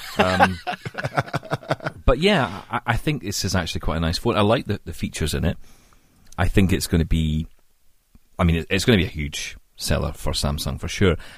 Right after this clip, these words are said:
I think th-, the thing that stands out for me, though, is that Tim Cook,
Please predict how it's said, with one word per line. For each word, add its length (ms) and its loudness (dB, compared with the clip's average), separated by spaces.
I 80 2
think 240 0
th-, 140 -6
the 80 -2
thing 180 4
that 120 -4
stands 280 2
out 120 2
for 80 -4
me, 140 2
though, 180 0
is 200 -4
that 160 -4
Tim 240 6
Cook, 380 2